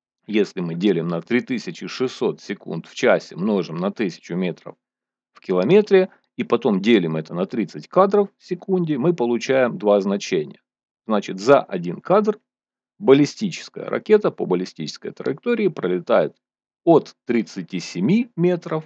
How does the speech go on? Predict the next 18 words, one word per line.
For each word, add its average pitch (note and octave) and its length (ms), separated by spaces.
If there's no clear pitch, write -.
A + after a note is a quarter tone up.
до B2 200
пятидесяти G2+ 680
двух. F2+ 420
Собственно, G2+ 540
рисунок D#3 520
с - 100
двумя B2 380
лучами F#2 520
я F2 180
скопировал. F3+ 640
То F#2+ 100
есть, E2+ 120
два G#2+ 180
луча — F#2+ 420
это D#2+ 240
лучи, G#2+ 380
на G2 120
которых G2 460